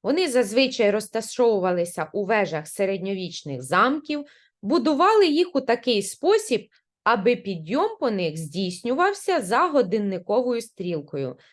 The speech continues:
Це робилося для того, щоби в разі облоги замку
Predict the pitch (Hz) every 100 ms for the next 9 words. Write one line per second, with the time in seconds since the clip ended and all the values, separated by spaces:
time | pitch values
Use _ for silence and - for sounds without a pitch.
0 | _ - 277 240 196 170 175 151 156 143
1 | 135 131 - 359 277 151 - _ - 208
2 | 185 196 175 233 226 180 160 - - 170
3 | 190 196 175 147 135 196 349 - 165 160